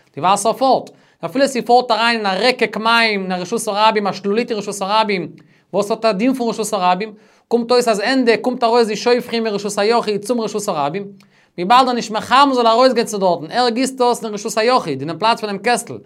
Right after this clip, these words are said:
שפעטער גייט דאס ארויס צו דעם שלולית, וואס ער רשות הרבים, מגמן. ער פירט אויס, ועיין ביר הלכה. אין ביר הלכה ברענגט ער אז אנדערע, דער מחמיר, אין אזא אופן, וואס זי גייט שפעטער ארויס, ער רשות הרבים.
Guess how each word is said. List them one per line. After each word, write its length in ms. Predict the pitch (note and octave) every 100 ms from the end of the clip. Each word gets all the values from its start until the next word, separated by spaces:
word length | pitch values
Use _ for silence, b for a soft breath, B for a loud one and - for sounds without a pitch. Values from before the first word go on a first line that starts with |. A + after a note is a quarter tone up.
| b b b
שפעטער 460 | - - B3+ C4+ B3
גייט 160 | A#3+
דאס 160 | B3 -
ארויס 480 | G#3 A#3 A#3 E3+ -
צו 120 | G#3
דעם 180 | F#3 E3+
שלולית, 400 | - A3+ A#3+ G3+
וואס 180 | D#3 D#3
ער 80 |
רשות 240 | D3 G#3+ -
הרבים, 500 | E3 A#3+ A#3 A#3+ A#3+ B B B B -
מגמן. 440 | G3 G#3+ C#3+ A2 F#2 - _ b b b b _
ער 80 | -
פירט 360 | - A3+ A#3
אויס, 380 | C4+ C#4+ C4+ A3+
ועיין 440 | A#3+ C4+ D4+ C#4+ C4
ביר 160 | C4
הלכה. 340 | A#3+ F3+ D#3 C#3+ - b b -
אין 80 |
ביר 80 | A#3+
הלכה 320 | B3+ D4 B3+
ברענגט 320 | A#3 A#3+ B3 A#3
ער 100 | G3
אז 80 |
אנדערע, 260 | A3 A#3 G#3+
דער 80 | G3
מחמיר, 380 | G#3 A3+ G3 F#3+
אין 60 |
אזא 180 | F3+ G3
אופן, 360 | G3 G3+ G3+ E3+
וואס 120 | D#3+
זי 80 | D#3+
גייט 140 | F3+
שפעטער 340 | F3 F3+ E3
ארויס, 280 | D#3+ F3 E3+
ער 80 | D#3+
רשות 280 | C#3 D3+ C#3+
הרבים. 280 | G#2 F2+